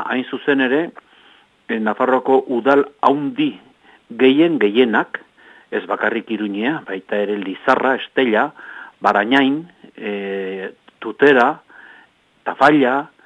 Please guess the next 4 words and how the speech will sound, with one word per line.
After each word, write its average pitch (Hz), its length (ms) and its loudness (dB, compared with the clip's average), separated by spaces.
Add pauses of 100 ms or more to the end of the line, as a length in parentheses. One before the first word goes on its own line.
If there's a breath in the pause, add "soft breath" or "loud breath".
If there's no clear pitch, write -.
(400 soft breath)
Aoiz, 139 540 4 (500)
e, 107 880 -4
Olite, 127 640 -2
Sangüesa, 135 640 2